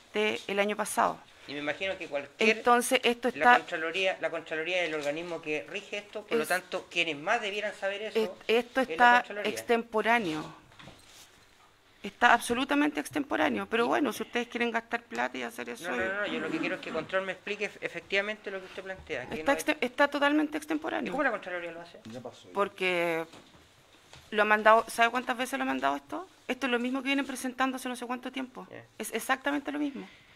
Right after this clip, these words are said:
Speaker 2: Ya,
Speaker 3: Ya,
Speaker 2: con-, solo
Speaker 3: eso,
Speaker 2: con-, eso, ¿eh?
Speaker 3: sí, ningún problema, es lo que dice la Contraloría, yo tengo que hacerle la prueba de rechazo y lo que dictamina. Eh, se lo digo inmediatamente, desde el quince de julio,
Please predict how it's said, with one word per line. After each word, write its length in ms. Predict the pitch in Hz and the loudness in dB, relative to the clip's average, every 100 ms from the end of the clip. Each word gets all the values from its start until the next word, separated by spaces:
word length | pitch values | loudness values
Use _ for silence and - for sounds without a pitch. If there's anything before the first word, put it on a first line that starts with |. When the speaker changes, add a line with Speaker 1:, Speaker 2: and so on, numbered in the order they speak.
| - - - - _ | -20 -20 -14 -14 _
Speaker 2:
Ya, 120 | 190 | -2
Speaker 3:
Ya, 80 | 131 | -2
Speaker 2:
con-, 120 | 208 | -2
solo 180 | - 247 | 0 4
Speaker 3:
eso, 220 | 233 220 | 4 4
Speaker 2:
con-, 60 | 202 | 2
eso, 180 | - - - | 0 -4 -6
¿eh? 60 | 214 | -8
Speaker 3:
sí, 180 | - 233 233 | 6 6 8
ningún 240 | 202 208 | 6 10
problema, 300 | 220 214 202 | 12 12 12
es 40 | 196 | 12
lo 100 | 185 | 8
que 100 | 196 | 4
dice 140 | 202 | 4
la 80 | 196 | 4
Contraloría, 440 | 185 180 190 208 | 6 6 6 8
yo 20 | |
tengo 240 | 190 185 175 | 6 4 2
que 180 | 180 175 | 4 8
hacerle 340 | 165 - 185 185 | 6 6 6 8
la 120 | 170 | 10
prueba 240 | 180 180 | 12 12
de 60 | 170 | 10
rechazo 500 | 160 202 190 202 190 | 10 10 10 6 4
y 140 | 175 | 4
lo 140 | 175 170 | 2 4
que 120 | 175 | 2
dictamina. 500 | 165 - 143 82 - - - - - - - - - - - - - 330 - - 247 - - 226 _ - - _ _ _ _ - | 4 4 4 -2 -8 -14 -20 -20 -20 -20 -20 -20 -20 -20 -20 -20 -20 -20 -20 -20 -20 -20 -20 -20 _ -20 -20 _ _ _ _ -2
Eh, 160 | 139 | -2
se 140 | 131 147 | 0 -2
lo 100 | 147 | 0
digo 200 | 170 170 | 2 2
inmediatamente, 720 | 160 165 170 156 123 131 117 - _ - | 4 4 4 2 -2 -4 -6 -8 _ 0
desde 340 | 165 180 180 | 6 6 6
el 100 | 175 | 4
quince 360 | - 220 - 214 | 6 4 10 10
de 100 | 196 | 10
julio, 480 | - 127 107 104 | 4 2 2 -2